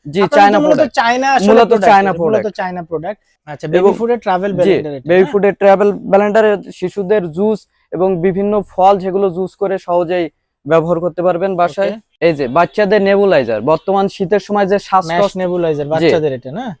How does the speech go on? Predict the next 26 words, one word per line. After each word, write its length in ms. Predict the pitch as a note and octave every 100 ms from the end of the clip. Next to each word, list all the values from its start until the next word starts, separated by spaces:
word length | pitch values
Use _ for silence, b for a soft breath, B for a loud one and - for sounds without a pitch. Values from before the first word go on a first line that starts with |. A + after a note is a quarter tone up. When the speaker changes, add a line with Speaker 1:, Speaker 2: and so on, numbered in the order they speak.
| _
Speaker 1:
বর্তমান 320 | D#3+ E3+ F#3+ F#3+
শীতের 320 | - F3+ G3+
সময় 240 | - G#3
যে 120 | F#3+
শ্বাসকষ্ট 680 | G3+ - F#3+ - G3 F#3 -
এবং 280 | G3 G3+ F#3+
বিভিন্ন 320 | F#3 G3 G3
সমস্যার 460 | - F#3 G3 - G3+
সময় 380 | - G3 D#3+ - _ _ -
এটা 200 | E3 F3
ব্যবহার 340 | E3+ E3+ F#3
করতে 260 | F#3 E3+ F#3+
পারেন, 260 | G3 G#3
বাচ্চাদের 460 | F3+ E3 F#3 E3+ E3+
ক্ষেত্রে 320 | F3+ D#3+ E3+
অনেক 260 | E3+ E3+ D3 _ _ -
উপকারী 400 | E3 E3 D#3+ E3
একটা 220 | D#3+ -
প্রোডাক্ট। 380 | D3 D3+ A#2 F#2 _ E3
এবং 200 | F3+ E3+
আরো 200 | E3 F#3+
একটি 200 | E3 G#3
জনপ্রিয় 460 | F3 F3+ F3+ G3
প্রোডাক্ট, 420 | F#3+ F#3 F#3 G3
এটা 180 | F#3 F3
হচ্ছে 260 | F3 -